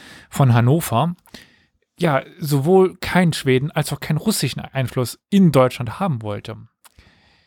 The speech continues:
Aber erstmal ging es jetzt weiter, wie es war.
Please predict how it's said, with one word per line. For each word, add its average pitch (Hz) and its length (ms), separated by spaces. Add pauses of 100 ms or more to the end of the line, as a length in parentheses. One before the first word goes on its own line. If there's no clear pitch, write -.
(520)
Aber 175 580
erstmal 151 680
ging 131 180
es 127 140
jetzt - 180
weiter, 113 340
wie 113 120
es 107 180
war. 101 380